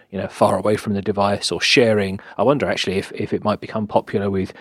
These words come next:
with, with teenagers or something who would be, you know, sort of showing pictures or, or, or, you know, actually sharing, ha-, showing people the device, not handing it round,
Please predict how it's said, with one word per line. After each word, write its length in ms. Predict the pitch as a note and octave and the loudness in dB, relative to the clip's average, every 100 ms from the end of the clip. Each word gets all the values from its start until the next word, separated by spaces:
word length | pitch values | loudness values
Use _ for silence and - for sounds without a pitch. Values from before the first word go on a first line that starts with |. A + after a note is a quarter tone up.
| - | -12
with, 240 | - G2+ F2+ | 0 0 2
with 240 | G2 G2 | -2 -2
teenagers 540 | - A2 G#2+ G2+ F#2+ G2+ | -4 -2 -2 -2 -2 -2
or 60 | |
something 380 | - G#2 G2+ G2+ | 0 -2 -2 -2
who 120 | G#2 | 0
would 140 | G#2 G2 | -2 -2
be, 200 | G2+ G2+ - | -4 -4 -6
you 80 | A2+ | -2
know, 120 | G2+ | -2
sort 180 | - B2 | 0 0
of 40 | |
showing 440 | - G2+ G2+ G2+ G#2 - | 0 0 0 -4 -6 -4
pictures 440 | - - A2+ G2+ | -2 0 2 2
or, 380 | G2+ G2 F#2+ G2 | 0 -2 -2 -4
or, 300 | A2+ G2+ G2 | 0 0 0
or, 260 | - G2+ G#2+ | 0 2 2
you 80 | |
know, 80 | A2 | 0
actually 220 | G#2 - | 0 0
sharing, 380 | A2 - A2 A2 - | 2 2 2 -2 -4
ha-, 120 | - - - | -6 -8 -2
showing 280 | - A#2 | 2 2
people 180 | G#2 G2+ | 0 -6
the 80 | G2 | -4
device, 260 | B2 A2+ - | -2 -2 -2
not 120 | F#2 | -2
handing 360 | D3+ C#3+ A2+ | 0 0 -2
it 160 | F2 - | -8 -8
round, 460 | A2 F2+ F#2+ A2 | -10 -8 -8 -8